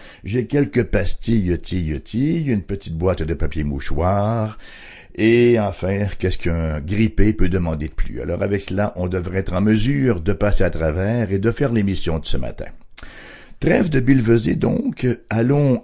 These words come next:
à notre sujet du jour. <clears throat> Nous sommes toujours donc dans l'Évangile selon Luc, et nous lirons, euh, ce matin le chapitre neuf, les versets dix à dix-sept. Donc, les versets dix à dix-sept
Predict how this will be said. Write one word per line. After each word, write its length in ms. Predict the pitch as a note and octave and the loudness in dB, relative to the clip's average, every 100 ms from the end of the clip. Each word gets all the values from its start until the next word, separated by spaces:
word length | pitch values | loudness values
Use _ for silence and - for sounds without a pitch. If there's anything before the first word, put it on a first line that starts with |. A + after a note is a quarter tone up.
| - | 2
à 160 | F#2+ | 4
notre 380 | G2 F#2 - F2+ | 6 2 4 2
sujet 380 | - G2+ E2+ F2 | 2 0 2 0
du 200 | D#2 E2+ | -2 -4
jour. 600 | F#2+ C3+ A3 G#4+ D3+ C#3+ - - - - - | -2 -2 -2 -6 -10 -12 -14 -20 -20 -14 -4
<clears throat> 40 | B2+ G2 F2+ D#2+ - - - - _ - | -2 -2 -4 -10 -20 -20 -20 -20 _ -4
Nous 140 | G2 G#2+ | 2 2
sommes 200 | G#2 F#2+ | 2 0
toujours 320 | G2 F2+ G#2 | 0 0 -2
donc 200 | F#2 G2 | 0 0
dans 100 | E2 | -2
l'Évangile 680 | D#2+ D#2 E2 D#2+ F2+ E2+ D2+ | -2 -2 -2 -2 -4 -4 -2
selon 320 | - C#2 A#1+ | -2 -4 -6
Luc, 520 | B1+ D#2 D#3+ - - - - - - - - | -6 -2 -2 -2 -6 -6 -8 -14 -14 -6 2
et 440 | A2+ A#2+ C3 - F#2 | 4 6 4 0 0
nous 640 | G2 G2 G2 G2 F#2+ F#2 | 0 2 0 0 -2 -2
lirons, 560 | G2 A2 F#2 G#2+ C3+ - | 2 2 2 0 -2 -4
euh, 80 | E2 | -4
ce 140 | - F2 | -2 0
matin 540 | E2 D2 F2+ G#2 A#2+ - | -2 -2 0 2 0 -2
le 300 | F2 F2 E2+ | 0 0 0
chapitre 500 | - E2+ E2 D#2 D#2 | -2 -4 -4 -4 -4
neuf, 300 | F2+ F#3 - | 0 -2 0
les 160 | G#2 | -2
versets 480 | F2 F2 - G2+ - - - - | -2 -4 -2 -2 -2 -6 -18 -14
dix 520 | D#2 E2 E3 F#3+ - - | -8 0 2 2 -2 -4
à 120 | A2 | -2
dix-sept. 580 | F#2+ G#2 G2 - D#2 - | -2 -4 -6 -6 -6 -6
Donc, 480 | C2 F#2 F#3 - D3 - - - | -4 0 0 0 -4 -6 -14 -10
les 300 | - F#2 F#2+ | -4 0 0
versets 480 | F2+ G2 - G#2 F#2 | 2 -2 -2 -2 -2
dix 420 | E2 A2 B2+ - - | -2 -2 -2 -4 -2
à 100 | E2+ | -2
dix-sept 600 | D#2 E2 - E2 D#2+ | -4 -6 -4 -4 -4